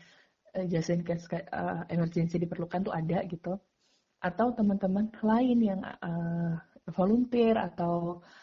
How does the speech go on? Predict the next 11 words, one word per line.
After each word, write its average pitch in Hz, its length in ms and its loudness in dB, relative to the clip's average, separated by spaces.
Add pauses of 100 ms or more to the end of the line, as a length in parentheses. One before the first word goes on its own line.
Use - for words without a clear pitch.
(280)
eh, 165 800 2
kepanitiaan 170 560 0
lain 196 240 6
yang 185 240 4
nge-support 190 720 0
atau 175 220 -4
satu 180 260 -2
visi 185 320 -2
sama 170 560 -4
teman-teman 175 480 -2
gitu. 165 320 -10